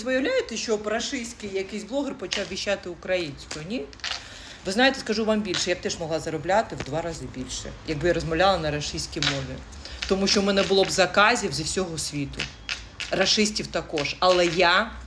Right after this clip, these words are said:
маю свою зброю, це мова. Тому, будь ласка, якщо у вас немає грошей донатити, говоріть українською мовою. Переходьте. І не дивіться, і не підписуйтесь на блогерів, які розмовляють,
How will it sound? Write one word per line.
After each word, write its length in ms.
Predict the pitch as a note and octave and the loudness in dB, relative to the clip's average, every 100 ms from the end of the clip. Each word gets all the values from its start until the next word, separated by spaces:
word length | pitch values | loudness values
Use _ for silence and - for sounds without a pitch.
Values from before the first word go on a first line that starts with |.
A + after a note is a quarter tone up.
| - - - - - - - - - - - - - - | -16 -12 -12 -12 -10 -10 -10 -14 -16 -16 -16 -14 -10 2
маю 240 | G3 F#3+ | 4 4
свою 380 | F#3 F3 F#3 E3+ | 2 2 0 0
зброю, 440 | C#3 C#3 D3 C#3 C3 | -4 -2 -2 -2 -2
це 220 | - F3 | -2 0
мова. 360 | E3+ D#3 C3+ B2+ | 0 -2 -2 -4
Тому, 220 | E3+ D#3+ | -4 -2
будь 200 | D3 D#3 | -2 2
ласка, 380 | F3+ E3 - D3+ | 4 4 2 -6
якщо 200 | - F#3+ | -4 -2
у 20 | |
вас 180 | F3+ F3+ | -2 -2
немає 340 | F3+ F3+ E3+ | 0 2 2
грошей 500 | D#3 E3 E3 - D3 | 2 0 0 0 0
донатити, 840 | C3 D#3 E3+ F#3+ - D3 - C3+ C3+ - - - | -2 -2 2 2 0 -8 -6 -8 -8 -14 -18 -4
говоріть 520 | - F3+ F3 G3+ G#3 | 0 2 4 2 -2
українською 720 | D#3+ - D#3 D#3+ D#3 - D#3 D3 | -6 -2 -2 -2 -6 -6 -4 -2
мовою. 300 | C#3+ C3+ C#3+ - | -4 -2 -2 4
Переходьте. 920 | G#3 G#3 G#3+ - G3 E3+ - C#3+ C3+ - - - - | 6 6 4 4 4 4 0 -2 -2 -6 -10 -4 4
І 320 | A#3+ A3 F3 - | 6 6 4 4
не 220 | A3 B3+ | 6 6
дивіться, 720 | E3+ A3+ G#3 A3 G#3+ - A#3 | 6 2 2 2 0 4 6
і 180 | A#3 A3 | 6 4
не 120 | G#3+ | 2
підписуйтесь 840 | G#3+ G#3+ - A3+ A3 F3 - E3+ - | 2 -2 -4 -4 -2 -4 -4 -6 -2
на 160 | F#3 | -2
блогерів, 600 | F3 F#3+ A3 G#3+ F#3 E3+ | 0 2 2 2 -2 -2
які 320 | E3 E3 E3+ E3+ | -4 -6 -4 -4
розмовляють, 800 | D#3+ E3 E3+ F#3 F#3+ F3+ F3 | -4 -4 -2 2 4 2 -2